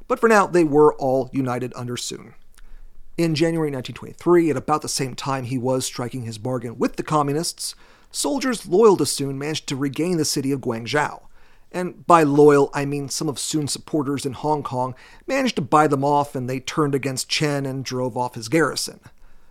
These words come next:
The reason Sun continued to gravitate towards this city in particular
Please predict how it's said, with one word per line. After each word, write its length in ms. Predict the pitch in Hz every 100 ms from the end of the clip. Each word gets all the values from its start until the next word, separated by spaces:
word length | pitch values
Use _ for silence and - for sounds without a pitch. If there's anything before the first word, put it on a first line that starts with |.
| _ _
The 140 | 165
reason 400 | 180 269 254 214
Sun 320 | 202 - 175 160
continued 320 | 160 147 127
to 60 |
gravitate 520 | - 156 175 143 135 -
towards 460 | - 285 269 214
this 160 | 165 -
city 240 | 175 151
in 60 | 139
particular 580 | - - - 156 147